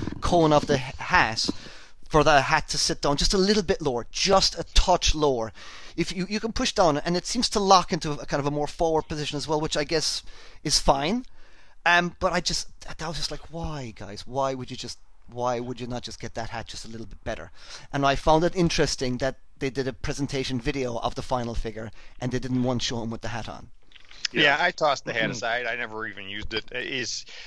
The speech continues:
Speaker 2: it, it just, it's just back too far, and it's too big. It's, the hat itself is too large. Um, what I did is I have the original one they did, the original Gandalf the
Speaker 1: Oh,
Speaker 2: Grey,
Speaker 1: yeah.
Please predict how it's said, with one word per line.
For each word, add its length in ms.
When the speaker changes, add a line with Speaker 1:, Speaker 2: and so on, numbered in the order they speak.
Speaker 2:
it, 160
it 160
just, 240
it's 140
just 180
back 220
too 120
far, 200
and 260
it's 80
too 180
big. 220
It's, 340
the 160
hat 240
itself 400
is 140
too 120
large. 420
Um, 440
what 140
I 160
did 300
is 340
I 140
have 240
the 140
original 400
one 140
they 100
did, 240
the 60
original 360
Gandalf 460
the 80
Speaker 1:
Oh, 60
Speaker 2:
Grey, 120
Speaker 1:
yeah. 200